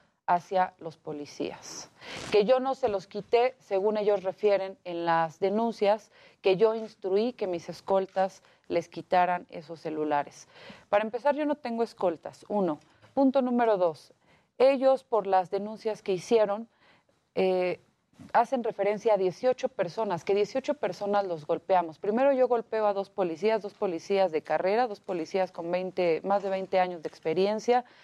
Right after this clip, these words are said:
dos policías armados y tres policías, eh, yo los privo de su libertad. Eh, es irrisorio que tres policías armados,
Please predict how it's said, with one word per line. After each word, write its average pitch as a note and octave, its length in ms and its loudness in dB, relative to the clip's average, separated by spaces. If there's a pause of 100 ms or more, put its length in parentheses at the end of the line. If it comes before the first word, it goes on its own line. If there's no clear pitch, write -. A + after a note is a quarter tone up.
(180)
dos A3+ 180 2
policías F#3+ 500 -4
armados A3 720 0 (260)
y F#3+ 120 -2
tres A3+ 260 2
policías, A3 720 0 (380)
eh, F3+ 260 2
yo G3+ 200 4
los G3 160 -2
privo F#3 320 -2
de D#3+ 100 -2
su E3 140 -12
libertad. D3 480 -4 (960)
Eh, G3 540 2 (120)
es - 420 0 (240)
irrisorio A3+ 720 2 (300)
que G3+ 100 0
tres A3 220 0
policías G3 840 -4 (400)
armados, F#3+ 680 -2